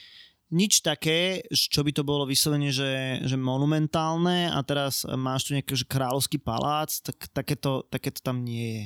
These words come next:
hej. Je tam akože Orlov most, e, čo je akože dôležité miesto pre bulharskú históriu, lebo, lebo tam proste budú popravení,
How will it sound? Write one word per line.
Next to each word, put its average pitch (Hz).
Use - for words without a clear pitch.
hej. 120
Je 147
tam 156
akože 151
Orlov 147
most, 139
e, 127
čo -
je 135
akože 139
dôležité 143
miesto 143
pre 131
bulharskú 147
históriu, 135
lebo, 127
lebo 131
tam 135
proste 127
budú 127
popravení, 131